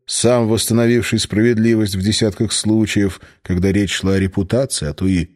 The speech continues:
жизни несправедливо обвиненных англичан, сугубый материалист во всем, что касается мистических преступлений и викторианских мрачных легенд, человек, уверенный, что за всяким преступлением стоят конкретные злодеи,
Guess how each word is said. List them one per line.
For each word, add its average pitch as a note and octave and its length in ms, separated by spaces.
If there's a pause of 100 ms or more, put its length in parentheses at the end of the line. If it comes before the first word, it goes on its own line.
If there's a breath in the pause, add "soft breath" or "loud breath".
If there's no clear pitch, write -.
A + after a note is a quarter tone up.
(180)
жизни G2 520
несправедливо F#2 760
обвиненных E2+ 600
англичан, D#2 720 (640)
сугубый C#3 460
материалист C#3 800
во A2 120
всем, A#2+ 280
что G2+ 180
касается G#2 500
мистических G2+ 760
преступлений G2+ 960 (240)
и F#2+ 80
викторианских G2 720
мрачных F2 500
легенд, D2+ 640 (600)
человек, B2 420
уверенный, C#3 440
что C3 180
за C3 120
всяким F3+ 340
преступлением C3+ 760
стоят A2 340
конкретные A2 680
злодеи, F2+ 720